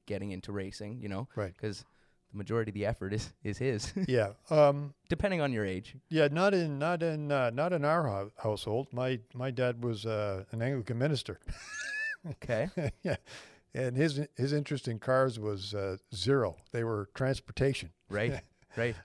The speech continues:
Speaker 2: Uh, the influence was my, my uncle, my mom's brother.
Speaker 1: Okay.
Speaker 2: He was, uh, into rallying, and, uh, he took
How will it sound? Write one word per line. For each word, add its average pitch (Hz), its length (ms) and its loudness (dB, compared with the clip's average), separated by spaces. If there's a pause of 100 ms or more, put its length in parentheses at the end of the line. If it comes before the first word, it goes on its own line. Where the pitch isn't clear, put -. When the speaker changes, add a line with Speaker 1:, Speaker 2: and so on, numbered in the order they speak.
Speaker 2:
Uh, 120 200 4
the 123 160 0
influence 143 520 0
was 123 280 0
my, 110 580 -2
my 113 160 0
uncle, 107 240 2
my 92 140 -6
mom's 127 240 0
brother. 92 340 -2 (140)
Speaker 1:
Okay. 120 260 0
Speaker 2:
He 131 100 0
was, 113 380 -2
uh, 107 460 -2
into 120 240 -4
rallying, 113 800 0 (220)
and, 101 540 -8 (720)
uh, 98 220 -2
he 117 160 -2
took 123 240 -4